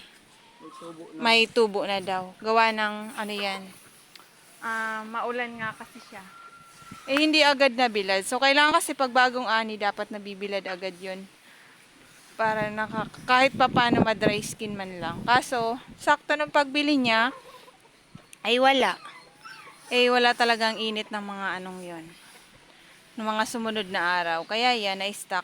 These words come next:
Speaker 2: Pero okay lang naman kasi sa manok pala namin to patuka. Hindi pa pala sa amin. So, dito pala niya ibibilad yung para sa amin na, ah, pagkain. So, ayan.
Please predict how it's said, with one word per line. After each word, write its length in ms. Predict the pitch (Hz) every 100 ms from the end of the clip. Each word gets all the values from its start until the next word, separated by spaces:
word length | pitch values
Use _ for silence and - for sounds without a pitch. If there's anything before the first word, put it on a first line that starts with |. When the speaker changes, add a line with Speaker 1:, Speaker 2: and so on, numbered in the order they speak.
| -
Speaker 2:
Pero 240 | 262 311
okay 160 | 330 339
lang 160 | 330
naman 240 | 311 285 277
kasi 480 | 285 - 247 240 - -
sa 220 | - 254 247
manok 260 | 247 247
pala 640 | - 233 226 220 220 214
namin 400 | 214 202 196 196
to 160 | 202 190
patuka. 480 | 190 180 170 165 170
Hindi 320 | 170 170 165
pa 80 | 175
pala 240 | 175 165
sa 240 | - - -
amin. 400 | 156 151 151 151
So, 160 | 160 196
dito 320 | 202 233 247
pala 240 | 240 220 208
niya 400 | 202 196 202 - - - -
ibibilad 560 | 247 269 269 254 226
yung 160 | 202 202
para 320 | 202 185 185
sa 320 | 196 190 170
amin 260 | 170 180 180
na, 380 | 190 220 269 - - - - - _ -
ah, 540 | 185 180 180 175 175 - - - - 1077 1077 1077 1077 - - - - -
pagkain. 960 | 214 202 190 196 180 170 185 180 180 180 - -
So, 80 | -
ayan. 460 | 170 170 165 165